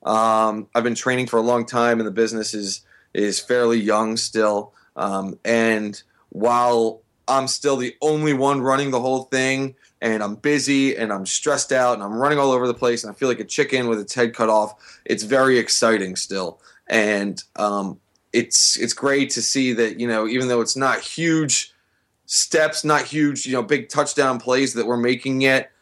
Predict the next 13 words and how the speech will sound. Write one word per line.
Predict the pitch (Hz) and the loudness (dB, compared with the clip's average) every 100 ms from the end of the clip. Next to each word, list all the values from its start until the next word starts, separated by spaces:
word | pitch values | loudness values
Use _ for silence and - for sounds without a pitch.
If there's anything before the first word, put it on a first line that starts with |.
| _ - | _ -4
um, | 113 107 104 98 - - | 0 2 0 -4 -8 -8
it's, | - - | -4 -4
it's, | - - - _ _ - | -4 -6 -6 _ _ -12
it's | - | -12
fun | - 147 139 131 | -4 2 2 2
to | |
s-, | 110 - | 0 -2
watch | - 120 117 - | 0 2 2 0
all | 117 120 | 2 4
the | 117 | 4
little | 113 113 | 2 2
pieces | 104 123 113 101 | 0 -2 -2 -2
kinda | - 117 107 98 | -4 -2 0 0